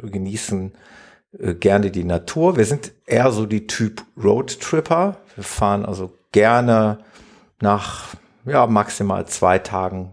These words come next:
irgendwie wieder weiter in dem Land, was wir gerade bereisen.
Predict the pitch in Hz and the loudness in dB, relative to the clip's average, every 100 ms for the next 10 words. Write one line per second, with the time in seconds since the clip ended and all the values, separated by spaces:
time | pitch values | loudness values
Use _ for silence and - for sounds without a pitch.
0 | - 98 95 95 92 85 82 95 101 - | -10 -8 -6 -8 -6 -2 2 2 2 2
1 | 110 107 - - - - - - 104 107 | -2 -2 -8 -20 -20 -20 -20 -8 0 0
2 | 104 98 104 101 - 92 95 98 98 87 | 2 2 2 -2 -4 0 2 2 0 2
3 | 90 98 95 95 92 | 4 4 4 0 -2